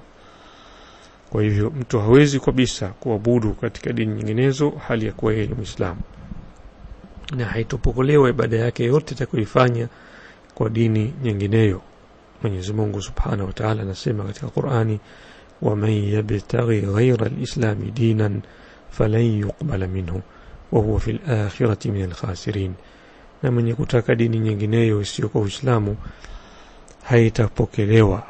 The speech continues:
haitakubaliwa kwake, na yeye atakuwa akhira miongoni mwa waliokhasirika.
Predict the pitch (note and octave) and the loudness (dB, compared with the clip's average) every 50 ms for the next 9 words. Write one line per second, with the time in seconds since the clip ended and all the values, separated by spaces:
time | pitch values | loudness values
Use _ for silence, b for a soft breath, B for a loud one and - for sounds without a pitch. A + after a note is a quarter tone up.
0 | - - A#2+ A2+ G#2 - - A2+ - - - A#2+ A2 G#2+ G#2+ A2+ B2 A#2+ A2+ G#2+ | -4 0 0 0 0 0 -2 -4 -4 -2 -2 0 0 2 4 4 6 4 4 2
1 | - - A#2 G#2+ G2+ - - G#2+ G#2 G2+ G2+ G2+ A2+ A#2 A#2+ A#2 A2+ A2 G#2+ A#2 | 2 2 2 2 0 0 -4 -2 -2 0 0 2 2 4 4 4 2 2 0 0
2 | E3+ E3 B B B B B B B B B B - - - - A#2+ - - G#2 | -2 -6 B B B B B B B B B B -20 -10 -4 -4 -4 -2 -2 -4
3 | - - - B2+ A2+ A2 G#2+ - - D#3 B2+ G#2+ G2+ - - A2+ G2+ G#2 G2+ G#2 | -4 -4 -2 0 0 0 0 0 0 0 -2 -2 -2 -2 -4 -2 -2 -2 -2 -2
4 | G2+ G2 F#2+ F#2+ G2 G#2 G#2 G2+ G2 F#2+ F#2+ - B B B B B B B B | -2 -2 -2 -2 0 0 0 0 0 -2 -4 -6 B B B B B B B B
5 | - - A#2 G#2+ G2 F#2+ F#2+ F#2 F#2 G2+ G2+ G2 F#2+ F#2+ G2+ B2 C3 - - - | -8 -6 -4 -4 -2 -4 -4 -4 -4 -2 -2 -2 -2 -4 -4 -8 -10 -12 -8 -6
6 | A2+ - - - F#2+ G#2 F#2+ - - - - | -6 -4 -2 -4 -2 -2 -4 -6 -6 -10 -10